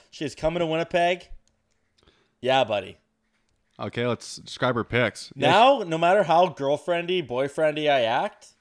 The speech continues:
Speaker 2: Yeah.
Speaker 1: she won't. She can't get attached 'cause she's leaving.
Speaker 2: Just don't do that. She's moving here. She says moving to Winnipeg in July,
Speaker 1: Oh,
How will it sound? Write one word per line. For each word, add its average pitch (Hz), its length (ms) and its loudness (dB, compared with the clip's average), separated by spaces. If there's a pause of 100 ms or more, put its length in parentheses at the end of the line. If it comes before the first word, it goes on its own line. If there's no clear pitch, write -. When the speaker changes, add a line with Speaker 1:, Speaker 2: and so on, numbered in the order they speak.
(100)
Speaker 2:
Yeah. 104 240 -4 (1300)
Speaker 1:
she - 180 -10
won't. 131 260 -6
She 139 120 -12
can't 139 260 -4
get 131 100 -4
attached 156 520 0
'cause 113 120 -10
she's 110 260 -10
leaving. 120 340 -4 (720)
Speaker 2:
Just - 280 -6
don't 131 260 2
do 147 180 2
that. 80 240 -8 (1900)
She's 185 220 0
moving 170 460 6
here. 90 300 -8
She - 120 -6
says 196 180 2
moving 185 420 6
to 165 100 0
Winnipeg 143 420 2
in 120 80 0
July, 104 600 2 (260)
Speaker 1:
Oh, - 20 -4